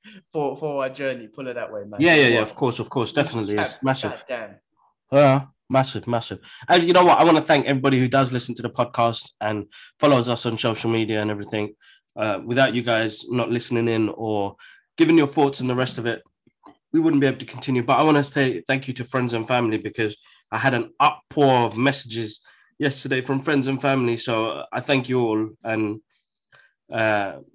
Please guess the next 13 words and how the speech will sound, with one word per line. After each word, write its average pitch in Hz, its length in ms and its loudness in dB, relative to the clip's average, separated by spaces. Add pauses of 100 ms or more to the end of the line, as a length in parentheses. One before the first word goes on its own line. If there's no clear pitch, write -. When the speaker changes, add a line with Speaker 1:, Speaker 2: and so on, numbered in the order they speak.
(2750)
Speaker 2:
you 147 80 2
know, 147 100 6
they 143 100 4
say 143 140 2
hard 127 260 4
work 120 200 0
pays 117 240 -2
off, 104 200 -4
and 104 240 -6
it 120 200 -4
does 135 180 2
pay 101 200 -6
off, 87 180 -8